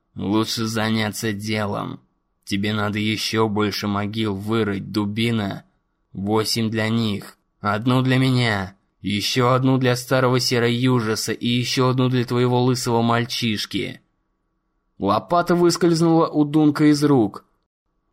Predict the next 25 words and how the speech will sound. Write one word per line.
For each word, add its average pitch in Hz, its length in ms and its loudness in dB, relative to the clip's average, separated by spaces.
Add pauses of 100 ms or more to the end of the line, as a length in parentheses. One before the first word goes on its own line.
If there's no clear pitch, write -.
«Эк!» 151 540 2 (420)
крикнул 117 580 0
он. 104 420 0 (420)
«Беги! 127 800 0 (340)
Мы 135 340 4
должны 151 480 2
бежать!» 139 720 2 (1120)
Но 117 240 0
песок 151 380 0
осыпался 160 560 2
у 151 60 6
них 147 240 2
под 143 160 0
ногами. 139 680 0 (120)
Когда 127 280 0
мальчик 127 500 2
попробовал 135 600 2
выбраться 135 500 0
из 131 220 -6
ямы, 127 580 0 (280)
край 139 280 2
посыпался 147 680 0
и 135 120 -8
поехал 135 460 0
вниз. 127 520 0